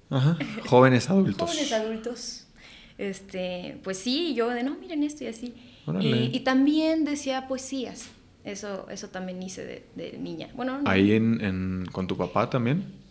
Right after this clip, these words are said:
Speaker 2: También, pero más en la escuela, en
Speaker 1: Ah.
Speaker 2: el, en el Cristóbal, te digo.
Speaker 1: ¿En tu escuela?
Speaker 2: En mi escuela de
Speaker 1: Ok.
Speaker 2: monjas.
Speaker 1: ¿Y, y eran puras mujeres o sí era mixto?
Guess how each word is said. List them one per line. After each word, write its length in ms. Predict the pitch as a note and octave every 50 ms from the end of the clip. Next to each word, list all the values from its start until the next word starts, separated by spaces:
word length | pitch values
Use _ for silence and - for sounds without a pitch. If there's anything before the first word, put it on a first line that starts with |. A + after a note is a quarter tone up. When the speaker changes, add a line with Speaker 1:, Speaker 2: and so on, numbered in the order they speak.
| - -
Speaker 2:
También, 460 | - A3+ A#3+ A#3+ B3+ C4+ D4+ A4+ - -
pero 140 | A#3+ G#3 G3+
más 160 | G3+ G#3 G#3+
en 60 | A3+ G#3
la 60 | F#3+
escuela, 320 | - - - E3+ C#3+ - - - - - -
en 80 | -
Speaker 1:
Ah. 120 | E3 F3 F3+ F#3 -
Speaker 2:
el, 40 | -
en 100 | F#3+ F#3
el 80 | F3+
Cristóbal, 480 | F3+ F#3 F3+ - - - E3+ D#3+ D3+ D3+
te 80 | E3 D#3+
digo. 160 | - - - -
Speaker 1:
¿En 100 | - F2+
tu 240 | - - G#2 G2 G2
escuela? 380 | G2 G2 - G#2 F#2+ F2 E2 -
Speaker 2:
En 100 | A3 A3
mi 100 | A3 G#3
escuela 420 | G#3+ - - - B3 B3+ C4 B3+
de 100 | A#3 G3 -
Speaker 1:
Ok. 60 | F#3+ G3+
Speaker 2:
monjas. 560 | G3+ G3 F3 - - - - - - - - - - - - - - - - - - - - - - - - - - -
Speaker 1:
¿Y, 160 | C#3 C#3 C#3 C3+ C3+ C#3+
y 120 | A#2+ A#2+
eran 140 | A#2+ B2 A#2+
puras 180 | - C#3 C#3 C3
mujeres 420 | C3 A2 B2+ C#3+ D#3+ F3 E3+ -
o 40 | B2+
sí 160 | - - A2 G#2
era 260 | G#2 G#2 G#2+ G#2+ G#2+ G#2
mixto? 380 | G#2 G2 F#2+ - - F#2 F#2+